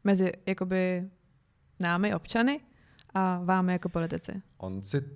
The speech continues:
Speaker 2: to vlastně ten cíl vždycky nastaví, ale
Speaker 1: Ten
Speaker 2: ten
Speaker 1: po-,
Speaker 2: moderátor.
Speaker 1: ten jo.
Speaker 2: Jo, protože
Speaker 1: Ten
Speaker 2: ti-, tím, na co se mě ptá,
Speaker 1: Jasně.
Speaker 2: tak tím si jako nastavuje,
Speaker 1: Ale de facto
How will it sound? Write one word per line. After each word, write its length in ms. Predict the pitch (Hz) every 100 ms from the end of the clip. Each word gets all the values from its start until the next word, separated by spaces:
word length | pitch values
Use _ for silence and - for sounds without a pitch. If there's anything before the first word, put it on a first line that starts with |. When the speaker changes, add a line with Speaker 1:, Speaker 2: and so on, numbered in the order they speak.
| -
Speaker 2:
to 120 | 165
vlastně 440 | 160 147 131 - 151
ten 220 | 165 180
cíl 260 | - 156
vždycky 380 | 151 151 147 -
nastaví, 680 | 165 147 - 160 151 165 160
ale 260 | 147 147 151
Speaker 1:
Ten 80 |
Speaker 2:
ten 200 | 185 226
Speaker 1:
po-, 140 | 214 202
Speaker 2:
moderátor. 600 | 165 208 185 98 - 101
Speaker 1:
ten 160 | 92 - - -
jo. 140 | 196 170
Speaker 2:
Jo, 100 | 120
protože 380 | 131 123 156 175
Speaker 1:
Ten 120 | -
Speaker 2:
ti-, 180 | 175 180
tím, 220 | - 180 180
na 100 | 170
co 180 | -
se 180 | 180 196
mě 200 | 190 196
ptá, 520 | 151 - 95 98 117 160
Speaker 1:
Jasně. 440 | 190 - 185 175 - -
Speaker 2:
tak 200 | 131 -
tím 220 | 147 143
si 140 | 180
jako 260 | 175 160 175
nastavuje, 1040 | 160 139 - 160 156 165 170 170 165 170 165 147 151 135
Speaker 1:
Ale 180 | 226 233
de 100 | 240
facto 360 | 262 - 285